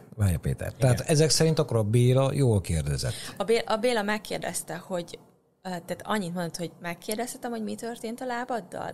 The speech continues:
Speaker 3: De ha nem akarsz, akkor nem kell róla beszélni.” És akkor mondtam, hogy „De szívesen elmesélem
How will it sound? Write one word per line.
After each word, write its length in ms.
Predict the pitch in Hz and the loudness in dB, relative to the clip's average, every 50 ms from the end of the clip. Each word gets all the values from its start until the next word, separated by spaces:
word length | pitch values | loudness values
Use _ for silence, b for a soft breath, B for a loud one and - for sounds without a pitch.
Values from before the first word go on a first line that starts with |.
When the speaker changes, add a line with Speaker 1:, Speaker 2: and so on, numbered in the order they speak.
| - - | -12 -8
Speaker 3:
De 80 | - 202 | -8 -6
ha 100 | 190 196 | -6 -4
nem 220 | 185 185 190 202 | -2 0 0 0
akarsz, 360 | 226 247 247 - 254 269 - 247 | 0 -2 0 -2 -2 -2 -2 -4
akkor 180 | - - 196 | -6 -6 -8
nem 220 | 196 185 180 165 165 | -6 -6 -8 -8 -8
kell 180 | - 160 151 | -8 -8 -6
róla 220 | 156 151 151 147 143 | -6 -6 -6 -6 -6
beszélni.” 580 | - 156 147 - - - - - - - - b b b b b b b b b b b b b _ _ | -8 -10 -10 -12 -14 -14 -14 -14 -14 -16 -16 b b b b b b b b b b b b b _ _
És 140 | 208 - 226 | -6 -6 -6
akkor 200 | 208 - 220 190 | -4 -6 -8 -8
mondtam, 380 | 170 165 165 - 185 185 196 202 | -8 -10 -10 -10 -10 -10 -10 -10
hogy 160 | 208 190 190 - _ - - | -10 -12 -12 -14 _ -8 -6
„De 160 | 226 185 156 | -6 -6 -4
szívesen 420 | - - 185 143 156 - 165 160 | -6 -8 -10 -8 -8 -8 -8 -6
elmesélem 720 | 147 151 156 165 165 - - 180 180 185 196 226 254 254 | -8 -8 -6 -6 -6 -6 -6 -6 -6 -6 -6 -6 -6 -8